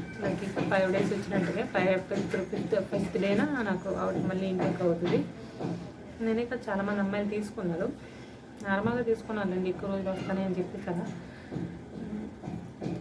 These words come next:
కాకపోతే నాకు కొంచెం బాడీ పెయిన్స్ అన్నీ ఉండడం వల్ల నేను తీసుకున్నాను. ఆ, ఈ-, మీకు ఒక విషయం చెప్పాలనుకుంటున్నాను. నాకు రెగ్యులర్గా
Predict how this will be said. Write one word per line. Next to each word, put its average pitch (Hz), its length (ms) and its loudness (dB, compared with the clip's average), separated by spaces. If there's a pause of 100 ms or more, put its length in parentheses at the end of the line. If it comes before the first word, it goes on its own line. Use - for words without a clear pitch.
(140)
కాకపోతే 190 380 -2
నాకు 190 400 2 (580)
కొంచెం 175 320 2
బాడీ 180 260 4
పెయిన్స్ 190 400 -2
అన్నీ 180 240 4
ఉండడం 190 360 2
వల్ల 196 160 0
నేను 220 280 0
తీసుకున్నాను. 196 640 2 (1600)
ఆ, 240 80 0 (1000)
ఈ-, 202 260 0
మీకు 196 260 2
ఒక 185 60 0
విషయం 208 260 0
చెప్పాలనుకుంటున్నాను. 180 1080 2
నాకు 208 260 2
రెగ్యులర్గా 262 720 0